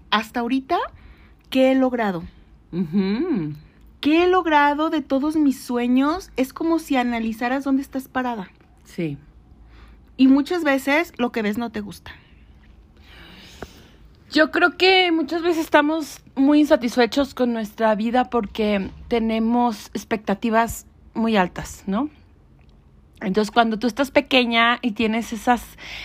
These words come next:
Speaker 2: grandes expectativas de tu vida y que voy a hacer esto, voy a hacer el otro,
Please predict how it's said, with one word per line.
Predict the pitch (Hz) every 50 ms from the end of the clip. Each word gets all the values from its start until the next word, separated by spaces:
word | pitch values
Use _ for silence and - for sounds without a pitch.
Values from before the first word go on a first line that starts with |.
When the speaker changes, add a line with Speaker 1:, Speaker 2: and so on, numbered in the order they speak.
| - - -
Speaker 2:
grandes | 233 196 254 254 262 254 247 254 262 277 254
expectativas | 277 254 - - 226 196 - 196 196 - 233 226 226 233 214
de | 226
tu | 202 - - 208 196
vida | 196 202 202 190 208 208 202 202 202
y | 202
que | - - 208
voy | 190 202 202
a |
hacer | - - - 196 202
esto, | 208 208 - - - 208
voy | 202 208 208
a |
hacer | 190 - - 196
el | 196 196 202
otro, | 220 220 214 220 - 226 220 220 220 220 214